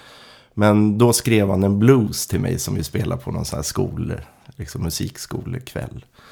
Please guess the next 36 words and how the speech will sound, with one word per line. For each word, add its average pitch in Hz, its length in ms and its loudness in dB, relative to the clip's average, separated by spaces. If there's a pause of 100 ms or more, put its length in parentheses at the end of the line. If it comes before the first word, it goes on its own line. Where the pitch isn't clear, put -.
(440)
Och 98 120 -10
det 117 180 6
var 101 160 2
jävligt 92 400 -4
stort, - 540 -4
för - 200 -12
det 95 60 0
var 101 120 -2
ju 98 80 -4
så - 140 -8
här - 60 -14
första 98 400 -4
improvisationsmoment, 92 2000 -4
liksom. - 400 -10 (580)
Det - 120 -6
var 87 60 -4
verkligen 85 600 -6 (2250)
fatta - 320 -8
tycke - 380 -8
för - 180 -8
det 92 60 -8
och 82 80 -8
känna - 280 -8
att, - 120 -12
"Fan, 85 200 -8
det 82 80 -6
här 110 320 -4
är - 260 -8
ju - 60 -8
min 85 400 -8
grej." - 380 -10 (2000)
Så - 140 -16
det 101 100 -6
är 90 60 -6
nog 87 160 -6
de 85 300 -10